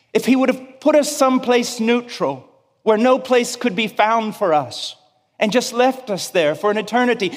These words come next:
That would have been grace in light of our sin. It would have been inconceivable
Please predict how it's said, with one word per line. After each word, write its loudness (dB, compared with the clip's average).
That 0
would 2
have -2
been 0
grace 0
in -2
light 2
of -2
our 2
sin. -6
It 2
would 4
have -4
been 2
inconceivable 0